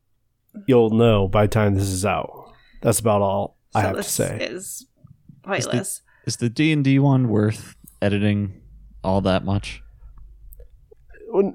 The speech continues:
Speaker 1: no, I mean, I don't really edit as much as I just try to clean up audio, and that takes a
Speaker 3: Mm-hmm.
Speaker 1: shitload of time sometimes.
Speaker 3: Yeah. I mean, I, at a bare minimum,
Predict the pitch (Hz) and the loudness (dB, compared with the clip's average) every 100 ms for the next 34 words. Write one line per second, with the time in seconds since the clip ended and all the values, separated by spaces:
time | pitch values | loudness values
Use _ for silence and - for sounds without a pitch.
0 | 175 170 214 131 123 135 127 143 170 147 | -2 4 6 6 4 4 4 4 4 4
1 | 120 123 143 147 - _ - 113 110 117 | 4 4 4 2 0 _ -2 2 2 2
2 | - 107 101 110 123 101 - 131 117 110 | 2 0 2 0 2 0 0 4 4 4
3 | 110 110 113 98 95 98 107 - 107 - | 4 4 2 0 0 0 0 0 -2 -2
4 | 104 98 95 82 - - 139 123 120 107 | -6 -8 -8 -6 -6 0 0 2 2 2
5 | 98 110 110 110 - 101 110 95 92 95 | 2 4 4 4 2 0 0 0 -2 -4
6 | - - - 147 127 117 - _ - - | -6 -12 -4 0 0 -2 -10 _ -20 -20
7 | - _ - 123 131 131 123 117 - 107 | -20 _ -6 0 2 2 2 -2 -2 -2
8 | 95 69 - 107 98 - 117 113 104 107 | -2 -6 -4 -2 -2 0 2 2 2 0
9 | 101 92 85 92 - | 0 -2 -4 -8 -12